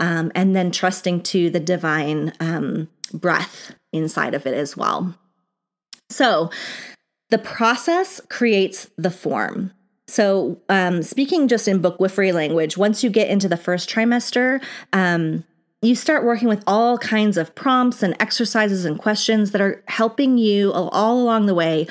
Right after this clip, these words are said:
learn, clarify, grow in you the knowledge of what the book wants to be and who you, as the parent of the book, are becoming too. So there's this whole, like, built-in process that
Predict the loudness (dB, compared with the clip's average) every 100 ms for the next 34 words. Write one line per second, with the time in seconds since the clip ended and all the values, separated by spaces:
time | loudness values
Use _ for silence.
0 | -8 -8 0 2 4 4 2 2 2 0
1 | -4 -2 2 2 2 0 0 2 2 2
2 | 0 -4 -16 -8 -4 2 4 4 4 4
3 | 4 4 2 2 2 2 2 2 2 0
4 | 0 0 -2 -2 -2 -2 -2 -2 -4 -4
5 | 0 0 0 -2 -16 -18 -4 0 2 2
6 | 2 2 4 4 4 2 2 0 -2 -2
7 | 2 2 2 2 2 0 0 0 0 -2
8 | 0 0 0 -2 -2 -6 -14 -18 -4 2
9 | 4 4 2 2 2 2 -2 2 2 4
10 | 2 0 -2 -2 0 -2 0 2 2 -2
11 | 0 2 2 -2 -2 0 0 0 0 -2
12 | -4 -2 0 0 -2